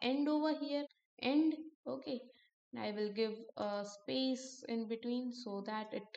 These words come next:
it looks more readable code, okay. So over here and over here we will, we will write two fifty-five, comma two fifty-five, okay, two fifty-five,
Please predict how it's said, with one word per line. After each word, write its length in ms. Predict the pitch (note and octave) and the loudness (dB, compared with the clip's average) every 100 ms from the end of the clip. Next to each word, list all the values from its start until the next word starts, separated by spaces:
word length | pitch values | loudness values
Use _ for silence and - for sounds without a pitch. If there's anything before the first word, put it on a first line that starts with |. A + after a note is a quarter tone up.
| - | -10
it 160 | G#3+ G#3+ | -6 0
looks 300 | C#4 D4 - | 0 0 -2
more 260 | A3+ G#3 B3 - _ _ _ | -2 0 -4 -6 _ _ _
readable 560 | G#3+ A#3 A3+ G3+ G3 F#3+ | 2 4 4 4 2 -4
code, 260 | - - G#3+ | -8 -8 -6
okay. 240 | A#3+ B3+ A#3+ _ - - - _ | -8 -8 -14 _ -20 -20 -20 _
So 240 | - - - - | -14 -14 -14 -6
over 200 | A3+ A#3+ | -2 0
here 340 | B3 C4 C4 C4 C4 | 0 2 0 0 -4
and 420 | B3 C#4 D#4 D4+ | -2 0 2 2
over 220 | C4 D4 F4+ F4 | 2 0 0 -4
here 280 | G#3 G3+ G#3 G3+ | -4 -2 -4 -4
we 80 | G3+ G3 G3 | -4 -6 -6
will, 640 | G#3+ G3+ G3+ G3+ G3+ G3+ G3+ - - _ - | -4 0 0 0 0 0 -4 -10 -20 _ -6
we 120 | A3 | 2
will 180 | A#3+ C4 | 4 4
write 220 | C4 C4+ C4 | 2 0 -2
two 180 | D#4 E4+ E4 | -2 -2 -2
fifty-five, 840 | D#4+ E4+ C4 B3+ - G#3+ G3 G#3 G#3 - | -2 0 -2 0 -4 -2 -2 -4 -6 -8
comma 680 | G3+ G3+ G3+ G#3 G#3+ A#3 A#3 - _ _ _ - | -6 -6 -6 -6 -6 -6 -8 -14 _ _ _ -8
two 140 | A#3+ - | -6 -6
fifty-five, 640 | - - G#3 - - - - | -12 -6 -6 -6 -12 -12 -10
okay, 320 | A#3 A#3 G#3+ G3+ | -8 -8 -12 -8
two 120 | A#3 G#3+ | -8 -6
fifty-five, 640 | G#3+ - G3+ - B3+ | -10 -10 -10 -6 -4